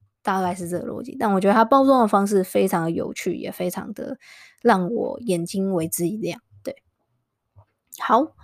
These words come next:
然后再来就是最后一个我想讲的好了，就讲这一个。他说关于投资的事情，其实跟我们现在的对于一些事情的想象是不一样的。也就是说啊，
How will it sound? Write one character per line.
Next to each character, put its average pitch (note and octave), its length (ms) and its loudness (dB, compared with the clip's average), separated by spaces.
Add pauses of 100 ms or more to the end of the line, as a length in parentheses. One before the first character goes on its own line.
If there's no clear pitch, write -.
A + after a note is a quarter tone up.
(440)
然 G3 120 0
后 G3+ 60 2
再 A3+ 120 4
来 F#3 160 6
就 G#3 120 2
是 F#3 360 2
最 A#3+ 240 4
后 A3+ 140 6
一 G3+ 40 4
个 F3+ 100 2
我 D#3+ 100 -2
想 F3 240 -6
讲 - 240 -10
的 A3 100 -12
好 A3 160 -10
了， C4+ 200 -12
就 G3+ 140 -4
讲 F#3+ 220 -6
这 D#3+ 100 -6
一 E3+ 80 -6
个。 E3+ 200 -10 (340)
他 C4+ 100 0
说 C#4 120 4
关 D4 240 4
于 G3+ 200 8
投 E3+ 280 -2
资 F3+ 200 -4
的 E3+ 120 0
事 F3 200 -4
情， E3+ 260 -8
其 - 180 -8
实 G#3 140 0
跟 A#3 280 4 (260)
我 A3 180 4
们 F3+ 440 0 (480)
现 A#3+ 300 4
在 G3+ 240 4
的 A1+ 560 -2 (1120)
对 A3+ 180 8
于 G3+ 60 8
一 - 20 6
些 A3+ 160 4
事 A3+ 160 2
情 D#3+ 140 -2
的 E3 60 -6
想 - 160 -8
象 F3 140 -6
是 F#3 100 -6
不 F3 240 -4
一 - 60 -8
样 - 200 -8
的。 A#3+ 140 -12 (240)
也 G#3 80 2
就 C#4 120 2
是 D4+ 80 4
说 G#3+ 340 2
啊， G#3 220 2